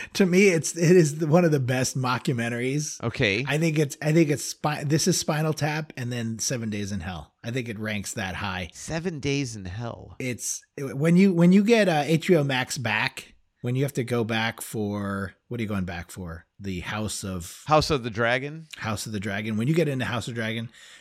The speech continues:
Speaker 1: check out Seven Days in Hell in the middle of that, because
Speaker 2: In Hell?
Speaker 1: Seven Days in Hell. It's about, <laughs> it's about a tennis, fake tennis pro who's Andy Sandberg,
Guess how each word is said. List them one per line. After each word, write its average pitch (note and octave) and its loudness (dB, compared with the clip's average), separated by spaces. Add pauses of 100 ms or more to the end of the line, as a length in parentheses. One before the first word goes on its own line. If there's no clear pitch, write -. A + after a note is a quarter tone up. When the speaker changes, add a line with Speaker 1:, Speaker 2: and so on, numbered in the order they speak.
Speaker 1:
check - -2
out C#3 -4
Seven A#2+ -4
Days G#2+ -2
in G#2 -4
Hell F#2+ -6
in G2 -6
the G2 -2
middle F#2+ -6
of F#2 -8
that, F2 -10
because G2+ -6 (200)
Speaker 2:
In F3 0
Hell? A#3+ -2
Speaker 1:
Seven F#3+ 6
Days D#3+ 4
in B2+ -4
Hell. G2+ -4
It's D#3+ 0
about, D#3+ 6
<laughs> - -4 (120)
it's - 0
about G3 6
a F3+ 8
tennis, - 4 (380)
fake G3+ 4
tennis F3 6
pro C3+ 2
who's A#2+ 0
Andy D3 0
Sandberg, A#2+ -2